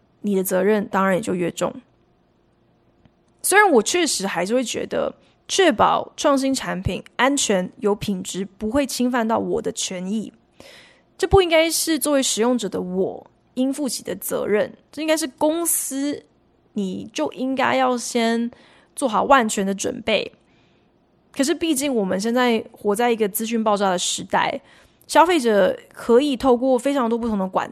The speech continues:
道来做足功课，再做好自己的一个判断。不是有个说法说这个世界上没有丑女人，只有懒女人吗？我觉得我们也可以把这个道理套用一下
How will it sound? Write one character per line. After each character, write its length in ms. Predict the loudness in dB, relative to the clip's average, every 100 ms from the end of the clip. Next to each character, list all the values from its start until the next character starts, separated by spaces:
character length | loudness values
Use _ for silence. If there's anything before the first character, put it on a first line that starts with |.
| 4
道 360 | 4 4 -4 _
来 220 | -4 -2
做 180 | -2 -4
足 120 | -4
功 220 | -2 0 0
课， 340 | 2 2 0 _ _ -6
再 360 | -2 0 -2 -4
做 280 | -6 -2 -2
好 240 | -4 -8
自 120 | -6 -8
己 140 | -6
的 60 | -6
一 20 |
个 80 | -4
判 260 | -4 -4
断。 220 | -2 -2 -4 -20 -20 -20 _ _ _ _ _
不 100 | -4
是 140 | 4 4
有 40 |
个 80 | 6
说 220 | 6 4
法 220 | 4 -2
说 580 | -6 -4 2 4 4 2 -4
这 140 | -6 -2
个 80 |
世 120 | -2 2
界 140 | 4
上 200 | 4 2
没 100 | 2
有 100 | 0
丑 340 | 0 0 2
女 120 | 2 2
人， 200 | 0 -2
只 100 | -2
有 100 | 0
懒 240 | 0 0
女 120 | -2 -2
人 200 | -4 -6
吗？ 200 | -8 -8 -10 -14 _ _ _ -2
我 120 | 0
觉 180 | 0 4
得 140 | 6
我 80 | 6
们 160 | 2
也 140 | 0 -2
可 280 | -2 -4 -2
以 360 | -2 -4 -8 -12 _ _ _ _ _ _
把 160 | -4 -2
这 100 | 2
个 80 | 4
道 180 | 6 4
理 120 | 0
套 260 | 2 2
用 220 | 4 0 -2
一 60 |
下 240 | -2 0